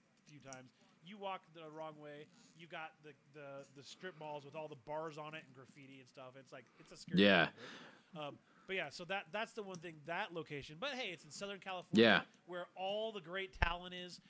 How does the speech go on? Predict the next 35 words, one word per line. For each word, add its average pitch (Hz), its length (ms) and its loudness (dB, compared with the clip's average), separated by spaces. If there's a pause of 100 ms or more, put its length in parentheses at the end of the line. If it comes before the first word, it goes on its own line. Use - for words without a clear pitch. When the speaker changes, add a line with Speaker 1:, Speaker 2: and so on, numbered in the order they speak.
(120)
Speaker 1:
where 160 240 -8
all 214 240 0
the 208 100 -4 (100)
beaches 202 440 -10
and 175 100 -14
the 147 160 -10
weather. 214 460 -6 (240)
Dude, 220 180 -8
you're 233 120 -6
right. 185 100 -4
They 202 80 -6
have 190 140 -6 (180)
every 277 380 0
freaking 233 440 -12
advantage. 190 520 -8 (260)
But 220 100 -6
for 214 100 -12
some 254 260 -8
reason, 294 360 -10
they 220 80 -10
just 208 240 -12
don't. 240 140 -6 (340)
Speaker 2:
Well 190 260 10
Speaker 1:
If 220 140 -6
they 254 80 -6
were 294 120 -8
to 277 60 -8
get, 240 200 -8
like 226 160 -8
I 220 40 -10
said, 240 220 -10
one 190 140 -10
of 220 60 -10
those 214 140 -8
top-tier 220 460 -14